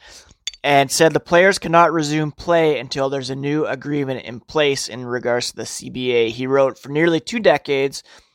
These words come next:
the players have protected the owner's income with escrow, including throughout this pandemic crisis, in which owner's equity has continued to grow.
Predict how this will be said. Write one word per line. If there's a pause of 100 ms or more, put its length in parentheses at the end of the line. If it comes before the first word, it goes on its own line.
(220)
the
players
have
protected
the
owner's
income
with
escrow, (340)
including
throughout
this
pandemic
crisis,
in
which (140)
owner's
equity
has
continued
to
grow.